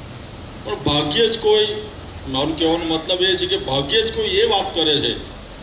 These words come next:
જે વાતને આપણે ખરેખર જાણવી જોઈતી હતી. એટલે કે હું એમ માનું છું આજે કે આપણી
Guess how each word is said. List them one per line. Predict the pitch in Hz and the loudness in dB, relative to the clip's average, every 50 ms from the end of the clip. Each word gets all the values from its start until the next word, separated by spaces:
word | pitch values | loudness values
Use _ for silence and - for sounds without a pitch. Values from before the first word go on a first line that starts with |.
| - - - - - - - | -16 -16 -16 -16 -14 -8 -2
જે | - 156 175 | 0 2 4
વાતને | 180 180 180 180 180 180 185 185 | 4 4 2 0 0 0 0 2
આપણે | 180 175 175 175 180 185 185 190 180 - - - - | 2 2 2 2 2 2 2 2 0 -2 -6 -4 -2
ખરેખર | 147 165 165 185 175 165 | -2 0 0 0 0 0
જાણવી | - 135 139 143 147 156 147 143 | 0 0 2 2 2 2 2 0
જોઈતી | 139 135 127 - - 113 104 | -2 -4 -4 -4 -4 -6 -6
હતી. | 104 - - - - - - - - - - - - - - - - - - - - - - - - - | -6 -10 -12 -14 -14 -14 -16 -16 -16 -16 -16 -16 -14 -14 -14 -14 -16 -16 -16 -16 -16 -16 -16 -10 -4 -2
એટલે | 147 180 | 0 2
કે | 180 214 | 2 2
હું | 196 175 175 202 214 214 | 2 2 2 2 2 2
એમ | 208 208 | 2 2
માનું | 202 202 202 208 208 - | 2 2 2 2 0 0
છું | 180 190 180 170 | 0 0 2 2
આજે | 160 143 147 139 139 143 - - - - - - - - - - - - - - - | 2 4 4 2 2 0 -4 -8 -12 -14 -14 -16 -16 -16 -16 -16 -16 -16 -14 -4 -2
કે | 175 185 180 | 0 2 2
આપણી | 170 175 185 185 190 190 196 190 - | 2 0 2 2 4 4 4 2 0